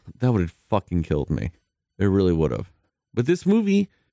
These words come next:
did a very good job of just staying where it needed to be. And I really appreciated that. Um, I am kind of glad, like, it, it ended up being the movie it was. I'm glad it didn't go down too much of the horror side of it,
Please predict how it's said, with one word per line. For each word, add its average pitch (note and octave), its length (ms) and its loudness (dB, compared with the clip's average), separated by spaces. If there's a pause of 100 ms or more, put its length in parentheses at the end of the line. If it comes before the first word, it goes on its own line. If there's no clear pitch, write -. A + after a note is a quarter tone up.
(220)
did F#3 140 2
a F3 40 2
very D3 420 2
good D#3 200 0
job E3 260 0
of C3 120 0
just B2 200 -2
staying C#3+ 420 2
where B2+ 240 4
it A2+ 80 2
needed G#2+ 580 2
to F2+ 140 -2
be. D2+ 520 -6 (380)
And A#3+ 100 2
I - 20 6
really B3+ 240 4
appreciated A3+ 640 2
that. - 280 -6 (440)
Um, G#2+ 520 0 (440)
I D3+ 140 2
am F3 260 4
kind D3+ 340 2
of B2 140 -4
glad, B2+ 400 2
like, G#2+ 280 0 (180)
it, A#2+ 320 0
it A2 240 4
ended A2+ 180 2
up G2 160 -2
being A2 240 4
the C3 60 4
movie C#3+ 320 2
it C#3 40 4
was. D#3 440 0 (580)
I'm C#3+ 220 4
glad G2 420 2
it D3+ 140 0
didn't D3 220 4
go C#3+ 200 2
down C#3 300 0
too C#3+ 180 0
much D3 220 0
of B2+ 60 0
the G#2 100 2
horror A#2+ 300 0
side D3+ 320 0
of E3 100 0
it, G3 220 -2